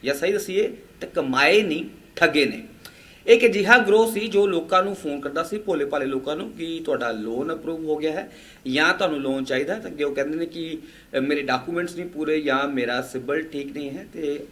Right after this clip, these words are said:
ਅੱਗੇ ਉਹ ਆਵਾਜ਼ ਆਉਂਦੀ ਹੈ, "ਕੋਈ ਗੱਲ ਨਹੀਂ, ਅਪਰੂਵ ਹੋ ਜਾਏਗਾ, ਉਹ ਕੰਮ ਸਾਡਾ ਵਾ, ਇਹਦੇ ਬਦਲੇ 'ਚ ਤੁਹਾਨੂੰ ਕੁਛ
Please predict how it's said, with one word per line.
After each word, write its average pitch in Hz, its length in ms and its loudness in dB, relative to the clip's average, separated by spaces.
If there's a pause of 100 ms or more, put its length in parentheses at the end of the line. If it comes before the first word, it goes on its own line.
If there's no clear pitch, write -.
ਅੱਗੇ 127 180 -4
ਉਹ 156 100 2
ਆਵਾਜ਼ 127 320 0
ਆਉਂਦੀ 131 280 -2
ਹੈ, 175 60 0
"ਕੋਈ 131 260 -4
ਗੱਲ 139 180 -2
ਨਹੀਂ, 185 140 -8 (580)
ਅਪਰੂਵ 156 360 -2
ਹੋ 147 100 -2
ਜਾਏਗਾ, 135 260 0
ਉਹ 147 260 -6
ਕੰਮ 151 220 -4
ਸਾਡਾ 123 320 -4
ਵਾ, 185 140 -2
ਇਹਦੇ 131 260 -6
ਬਦਲੇ 123 340 -4
'ਚ 123 60 -12
ਤੁਹਾਨੂੰ 127 360 -6
ਕੁਛ 131 300 -10